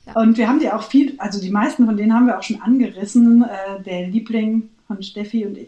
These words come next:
Speaker 2: äh, dort heißt es Introjekt, aber es ist eigentlich auch
Speaker 1: Mhm.
Speaker 2: eine andere Umschreibung für einen Glaubenssatz,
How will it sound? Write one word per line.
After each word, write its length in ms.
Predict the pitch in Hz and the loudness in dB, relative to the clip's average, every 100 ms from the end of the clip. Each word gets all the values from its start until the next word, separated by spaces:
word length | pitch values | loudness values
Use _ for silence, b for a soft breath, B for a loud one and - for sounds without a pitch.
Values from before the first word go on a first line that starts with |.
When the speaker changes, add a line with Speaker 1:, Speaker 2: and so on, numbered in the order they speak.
| _ | _
Speaker 2:
äh, 120 | 202 175 | -16 -12
dort 260 | 196 185 | -12 -10
heißt 220 | 190 185 | -8 -8
es 100 | 208 - | -8 -2
Introjekt, 760 | 214 208 196 202 208 - - | 0 0 -2 -4 -4 -6 -18
aber 200 | 190 180 | -10 -8
es 120 | 165 - | -8 -12
ist 160 | - | -20
eigentlich 480 | - 180 180 180 - | -16 -14 -14 -16 -20
auch 80 | - | -18
Speaker 1:
Mhm. 280 | 196 202 202 208 | -18 -18 -18 -16
Speaker 2:
eine 80 | 175 | -12
andere 280 | 185 185 180 - | -10 -10 -12 -10
Umschreibung 500 | 202 - 185 196 196 | -8 -6 -6 -6 -8
für 120 | 202 | -8
einen 140 | 185 175 | -8 -8
Glaubenssatz, 640 | 160 196 208 214 208 | -6 -4 -4 -4 -8